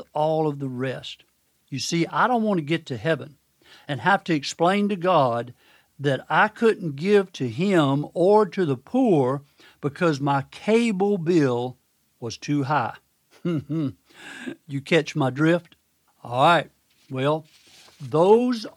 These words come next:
are the financial principles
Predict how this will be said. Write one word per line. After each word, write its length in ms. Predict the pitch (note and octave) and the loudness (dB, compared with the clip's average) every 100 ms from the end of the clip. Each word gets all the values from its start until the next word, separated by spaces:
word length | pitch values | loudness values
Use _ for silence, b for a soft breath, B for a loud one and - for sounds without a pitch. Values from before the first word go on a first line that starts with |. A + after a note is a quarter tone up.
| - | -8
are 560 | E3 E3+ F3+ F#3 F#3 - _ _ _ | -4 0 0 -2 -6 -12 _ _ _
the 160 | C#3+ C3 - _ _ | -10 -10 -10 _ _
financial 920 | - E3+ E3+ F3 A3+ G#3 - D#3 C#3+ _ - | -4 0 2 4 2 0 -2 -4 -6 _ -8
principles 840 | G3 A3 - C3+ - B2+ C3 - | -4 -2 -4 -8 -6 -6 -6 -10